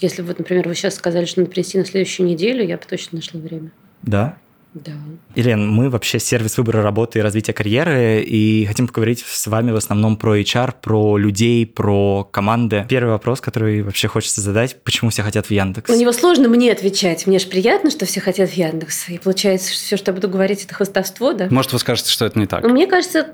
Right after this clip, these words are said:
Speaker 1: во многом в последнее время это меньше так. Да, я так скажу. Где-то вот в районе две тысячи пятого, две тысячи седьмого мы как раз сильно переживали, что в Яндекс хотят, ну, далеко не все, кто надо. Потому что, например, был московский Google, и в него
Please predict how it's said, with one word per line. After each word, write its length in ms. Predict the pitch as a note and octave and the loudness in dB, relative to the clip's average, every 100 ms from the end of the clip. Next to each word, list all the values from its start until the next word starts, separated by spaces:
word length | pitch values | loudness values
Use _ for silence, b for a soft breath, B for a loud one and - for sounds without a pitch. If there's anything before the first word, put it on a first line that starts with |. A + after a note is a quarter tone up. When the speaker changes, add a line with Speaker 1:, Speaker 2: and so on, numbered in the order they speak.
| - | -8
Speaker 1:
во 200 | A3+ C4 | 0 2
многом 540 | C4+ E4 C#4+ C#4 B3+ - _ - | 4 4 4 2 2 -4 _ -2
в 20 | |
последнее 420 | A3 A3 C#4 B3+ | -2 2 2 4
время 220 | B3 B3 | 4 4
это 120 | A#3+ | 4
меньше 440 | A#3+ C#4+ D4+ - F3+ | 4 6 4 2 -2
так. 260 | - C#3+ - | -6 -6 -2
Да, 140 | G3+ - | -2 0
я 120 | A#3 | -2
так 240 | A#3 B3 A#3 | -2 -2 -2
скажу. 320 | - D#3+ D#3 - _ - | 0 -2 -4 -12 _ -2
Где-то 280 | G3 A#3+ | 0 2
вот 160 | A3+ A3 | 2 0
в 80 | - | 2
районе 280 | A3 A3+ A3 | 2 4 2
две 140 | G#3 | 0
тысячи 240 | G#3+ G3+ | -2 -4
пятого, 420 | - C4 D4 C#4+ G3+ | -2 0 2 2 0
две 120 | G3 | 0
тысячи 240 | G3+ G3+ | -2 -2
седьмого 560 | - G#3+ A#3 G4 B3+ F3+ - | -2 0 4 4 2 -2 -6
мы 280 | E3 F3+ F#3+ | -8 -6 -6
как 160 | - | -4
раз 120 | G#3 G3+ | -4 -4
сильно 340 | - - A3 F#3+ | -6 -2 0 0
переживали, 520 | F#3+ F#3 G3 A3+ B3 | -2 -2 -2 0 -2
что 180 | - E3+ | -4 -4
в 40 | |
Яндекс 360 | F3+ G#3 F#3 - | -2 0 -2 -2
хотят, 320 | E3+ E3+ F#3+ F3+ E3+ | -4 -2 -4 -6 -10
ну, 180 | - F#3 E3 | -4 -4 -4
далеко 440 | E3 E3+ F3 - | -8 -6 -4 0
не 100 | F#3 | 0
все, 180 | F3 - | 0 -4
кто 260 | E3 - D#3+ | -6 -6 -6
надо. 440 | D#3 D#3+ C#3 - | -4 -4 -6 -8
Потому 360 | - - D#3 D#3 | -18 -16 -14 -14
что, 120 | - | -16
например, 240 | E3+ D#3 | -14 -10
был 140 | - E3 | -8 -8
московский 480 | D3 - D#3+ - F3+ | -8 -10 -14 -10 -8
Google, 380 | G#3+ C#4 G3+ E3+ | -8 -6 -6 -4
и 80 | |
в 80 | E3+ | -4
него 360 | E3+ E3 G3 | -2 0 0